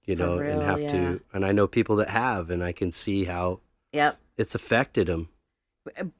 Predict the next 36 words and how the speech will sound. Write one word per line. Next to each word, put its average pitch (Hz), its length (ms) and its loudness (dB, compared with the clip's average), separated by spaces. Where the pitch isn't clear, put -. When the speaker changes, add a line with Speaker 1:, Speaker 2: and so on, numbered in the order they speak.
Speaker 2:
Bringing 226 320 4
that 175 320 2
up, 185 220 8
actually, 175 460 0
I'm 185 120 2
not 240 240 2
sure 254 320 0
about 185 380 2
Stephen 170 420 -4
Paddock, 156 460 -2
but 151 220 2
the, 156 260 2
the 156 360 2
shooter 185 500 0
of 160 220 2
the 156 80 -4
borderline, 147 920 2
he, 160 360 -4
he - 160 -10
was 165 320 2
in 151 140 0
the 147 60 2
military, 143 600 0
so 139 200 -2
I'm 143 140 2
gonna 147 140 2
give 147 200 -4
you 151 100 0
these 143 180 -2
statistics - 640 -8
now 139 240 0
since 147 240 -10
we're 139 80 -8
talking 143 400 -4
about 127 280 0
it. 131 140 -2